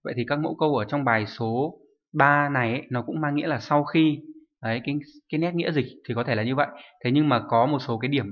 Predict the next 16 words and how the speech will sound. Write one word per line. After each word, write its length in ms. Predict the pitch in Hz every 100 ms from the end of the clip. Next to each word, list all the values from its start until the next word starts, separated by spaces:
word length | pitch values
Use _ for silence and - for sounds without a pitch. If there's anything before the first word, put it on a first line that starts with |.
| -
lưu 220 | - 143 131
ý, 240 | 120 151 -
có 80 |
một 100 | 131 135
số 60 | 123
cái 60 |
điểm 140 | 123 110
khác 140 | 147 160
biệt 160 | 147 -
hay 100 | 135
là 80 | 123
một 140 | 110
cái 80 | 113
sắc 160 | 131 156
thái 200 | 120 127
riêng 320 | 135 170 160